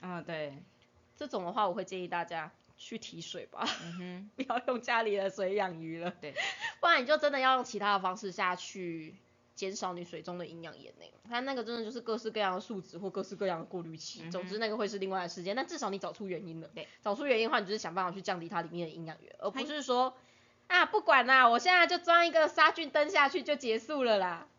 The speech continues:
Speaker 1: <laughs> 反正啊，营养源哦，但是我就想养鱼啊，我又不想那么麻烦，然后我就只是觉得滤水这样子绿绿的很讨厌而已，然后我就家里加一根杀菌灯就结束，不会滤水就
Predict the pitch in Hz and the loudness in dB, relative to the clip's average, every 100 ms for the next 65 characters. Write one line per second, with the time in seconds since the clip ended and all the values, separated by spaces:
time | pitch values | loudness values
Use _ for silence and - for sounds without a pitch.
0 | - 440 453 - - 415 359 370 392 381 | -12 -12 -12 -16 -4 2 2 6 8 8
1 | 381 359 330 370 285 269 294 285 359 359 | 8 2 4 6 6 6 8 6 6 2
2 | 370 247 359 - 247 302 226 196 196 226 | 2 2 0 -2 0 0 -2 -2 0 4
3 | 285 269 277 262 208 254 226 196 202 220 | 6 6 4 -2 -2 0 -2 -2 -2 -2
4 | 190 180 269 302 302 208 254 - 190 208 | -2 0 -2 -2 -6 -8 -8 -4 -4 -4
5 | 262 185 185 226 233 196 247 208 233 208 | -6 -6 -6 -4 -4 -4 -4 -2 0 0
6 | 202 175 180 220 185 190 190 220 190 - | -2 -4 -2 0 0 0 0 0 -2 -4
7 | 220 190 202 196 196 214 185 190 185 185 | -4 -2 -4 -2 -4 -4 -6 -6 -8 -8
8 | 185 165 175 - 175 175 196 233 208 - | -10 -12 -14 -12 -12 -8 -6 -6 -8 -12
9 | - 208 | -12 -10